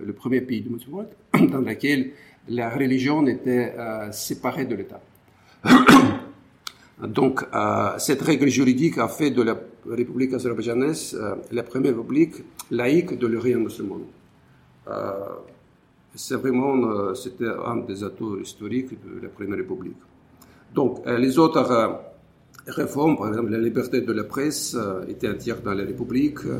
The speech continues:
Euh, donc, l'instruction gratuite est devenue accessible à tous. Euh, donc, tous ces, tous ces,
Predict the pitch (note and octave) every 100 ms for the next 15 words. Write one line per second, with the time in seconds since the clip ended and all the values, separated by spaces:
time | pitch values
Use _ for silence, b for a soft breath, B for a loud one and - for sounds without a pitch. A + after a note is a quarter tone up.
0 | - B B B - A2+ G#2+ G#2 A2 G#2
1 | - A2+ A#2+ C3 B2 - C3 B2 C3+ -
2 | C3+ D#3 C#3 A2 A#2 B2 G#2+ - - B2
3 | G#2+ G#2 C3+ D3 - - A2+ G#2 A#2 B2
4 | B2 - - - A2 G#2 G2 F#2+ - -
5 | C3+ - - F3 E3+ - D3+ B2+ - -
6 | D#3+ D#3+ -